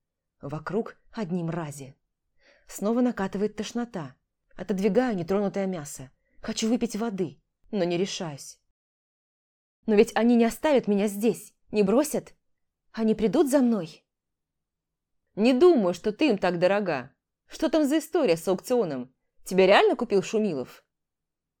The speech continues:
Чернов читает мои мысли. Да, все верно. Вы так и не сказали, чего мы ждем и зачем играем тут в семейный ужин. Я же сказал,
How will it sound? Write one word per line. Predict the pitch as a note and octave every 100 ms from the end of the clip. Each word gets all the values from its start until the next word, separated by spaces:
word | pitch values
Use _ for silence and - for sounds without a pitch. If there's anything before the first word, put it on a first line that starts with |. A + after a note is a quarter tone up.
| _ _ _ _ _
Чернов | - G3 F3 A#3
читает | - C4+ E3+ E3
мои | F#3 G3
мысли. | E3 D3 - C3 _ _ _ _ _ _ _ _ _ _ _ _ -
Да, | G#3 G#3 F#3+ F#3+
все | - - A#3
верно. | G3+ E3 E3+ D#3+ _ _ _ _ _ _ _
Вы | G3+
так | A#3+ A#3
и |
не | A#3+
сказали, | A#3 C4+ C4 C#4 F3+
чего | - G#3
мы | F#3+
ждем | F3 E3+ C4+ G#3+ - -
и | A3
зачем | A#3+ - C4+
играем | B3+ A#3 C4+ G3+
тут | E3 F#3+
в |
семейный | - G#3+ F#3+ G3
ужин. | A#3 B3 E3 D#3 C3+ _ _ _ _ _ _ _ _ _
Я | D#3 E3+
же | F#3
сказал, | F#3+ B3 C4+ F#3+ C3+